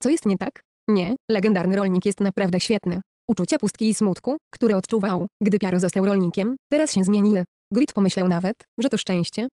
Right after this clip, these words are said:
że Piaro był rolnikiem, a nie świętym mieczem. Siła nie była jedyną rzeczą, która miała znaczenie na tym świecie. W tym momencie wydawało się dobrze, gdyby lord miał towarzysza farmera.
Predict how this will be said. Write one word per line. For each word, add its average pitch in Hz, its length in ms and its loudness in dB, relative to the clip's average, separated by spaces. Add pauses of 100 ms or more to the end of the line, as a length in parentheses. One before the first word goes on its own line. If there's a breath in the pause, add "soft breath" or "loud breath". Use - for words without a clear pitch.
(100)
że 302 80 -2
Piaro 196 200 0
był 196 140 0
rolnikiem, 196 520 0 (140)
a 202 40 0
nie 185 100 0
świętym 294 340 4
mieczem. 196 340 -2 (300)
Siła 285 220 4
nie 233 120 4
była 208 120 2
jedyną 196 300 2
rzeczą, 190 320 -2 (180)
która 302 180 0
miała 196 280 2
znaczenie 196 300 2
na 190 100 2
tym 175 140 -2
świecie. 190 380 -2 (280)
W - 60 -18
tym 208 220 2
momencie 190 420 2
wydawało 196 320 2
się 185 100 -4
dobrze, 185 300 0 (160)
gdyby 262 200 0
lord 220 200 -2
miał 202 100 2
towarzysza 190 360 2
farmera. 208 360 0